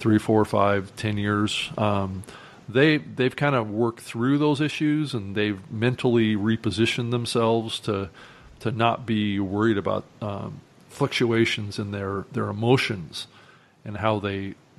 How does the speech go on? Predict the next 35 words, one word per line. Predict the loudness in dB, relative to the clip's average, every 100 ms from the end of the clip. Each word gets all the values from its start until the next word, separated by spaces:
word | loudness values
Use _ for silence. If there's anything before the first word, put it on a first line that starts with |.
| -20 -14 -6
they | -2
look | 2 2 0
at | -4
podcasting. | -6 -4 -6 -8 -8 -12 -14 -16 -20 -20 -12 -4
Um, | -2 -2 -4 2
but | 2 2 -10 -8
energy | 0 4 4 2 0 0
and | -2
passion | -2 0 0 0 -2 -2 -6 -12 -20 -14 -2
are | -2 -2
keys | -4 -2 0 2 0 -4 -6 -6
to | -4 -4
you | 0 2 0 -2
continuing | -10 -2 0 2 0
to | -2
grow | -4 2 4
your | 4 4
audience | 4 4 2 -4 -4
and | -2
being | 0 2
able | 2 2
to | 0
connect | -2 -2 -2 -2
with | 0
that | 0 2
listener, | 0 0 -6
'cause | -6 -8 -12 -20 -10
nobody | 0 2 2 2
wants | 0 -2 -4
to | 0
listen | 0 -2 -6
to | -4 -2
a | -2
depressed | -4 -4 -4 -4 -2
podcaster, | -2 -2 -4 -8 -8 -14 -14